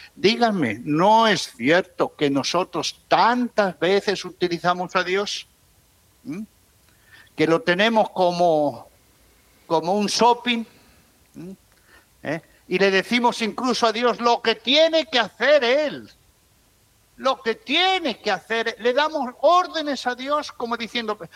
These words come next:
es que no sabes, no sabes de la vida, estás como alelao, estás perdido. Tienes que hacer lo que nosotros te decimos, porque eso es,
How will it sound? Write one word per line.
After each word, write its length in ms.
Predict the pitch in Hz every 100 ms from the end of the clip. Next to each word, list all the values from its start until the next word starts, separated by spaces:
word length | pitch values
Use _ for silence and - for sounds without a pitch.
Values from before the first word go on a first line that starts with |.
| -
es 140 | 240 240
que 180 | 277
no 180 | 233 262
sabes, 800 | - - 165 220 240 156 117 - - _
no 220 | 262 285
sabes 580 | - 139 143 220 254 165
de 100 | 151
la 140 | 135 123
vida, 320 | 160 196 156
estás 300 | - 233 -
como 260 | 208 175
alelao, 640 | 135 123 117 127 185 185 131
estás 280 | - 220 - -
perdido. 920 | 127 107 101 98 208 254 202 120 98 _ _ - - - - - - - _ _
Tienes 320 | 294 330 269
que 140 | -
hacer 360 | 202 - 262 285
lo 140 | 233
que 140 | - 190
nosotros 500 | 175 247 285 254 -
te 140 | 196
decimos, 520 | 175 156 262 320 226 -
porque 320 | 208 - 381
eso 240 | - 285
es, 260 | 247 233